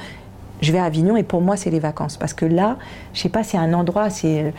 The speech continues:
le terrain de tous les possibles. Il y a du, des spectacles partout, il y a des gens qui sont là, qui pensent que c'est important qu'on les voit. Euh, alors, j'ai fait un truc et tout, dans des salles minuscules, dans des grandes salles. Euh,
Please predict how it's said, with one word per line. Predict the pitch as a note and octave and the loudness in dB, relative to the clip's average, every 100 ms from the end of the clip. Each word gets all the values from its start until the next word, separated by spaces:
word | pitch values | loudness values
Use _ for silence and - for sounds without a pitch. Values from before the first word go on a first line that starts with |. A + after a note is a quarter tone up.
| - - | -10 -2
le | E3 E3+ | 0 0
terrain | E3+ E3+ F#3 G#3 | 2 2 4 4
de | E3 | 2
tous | - F3+ | 2 2
les | F3 | 2
possibles. | E3+ D#3+ F3+ A3+ A3 - - - - | 2 2 4 4 4 2 -8 -6 0
Il | |
y | |
a | E3 | 2
du, | D#3 E3 E3 | 4 4 4
des | E3 | 2
spectacles | - E3+ - F3 F#3 | 0 -2 -2 -2 -2
partout, | F#3 - - F#3 | -4 -6 0 4
il | G#3+ | 4
y | |
a | F3+ | 4
des | D#3+ | 4
gens | D#3+ F#3 | 4 4
qui | F#3 F3 D#3 - - | 4 2 0 -6 -8
sont | - F3 | 0 2
là, | E3+ F#3 | 2 0
qui | F#3+ D#3+ | -2 -2
pensent | F#3 F#3 | 0 2
que | F3 | 0
c'est | D#3+ F3 | 0 0
important | D#3+ E3+ - G3 | 2 0 0 -2
qu'on | F#3 | 0
les | E3+ D#3+ | 0 2
voit. | D#3 F3 G3 G#3+ A3 | 2 0 2 2 2
Euh, | G3+ E3 - - - - | 2 0 -4 -16 -14 -4
alors, | F3+ | -2
j'ai | G3+ | 0
fait | F#3 F#3 | 0 0
un | E3+ | -2
truc | - G3+ G#3+ F#3 | 0 0 2 0
et | |
tout, | E3 G#3 | 0 0
dans | G#3 F3 | 2 4
des | F3 | 2
salles | - F3+ F3 | 2 2 4
minuscules, | F3 F#3 F#3 F3+ A3+ G#3+ | 6 6 6 4 2 2
dans | F3+ | 2
des | E3 | 0
grandes | - F3 | 0 -2
salles. | D#3+ G#3 G#3+ G#3+ | 0 0 2 2
Euh, | F3 | 2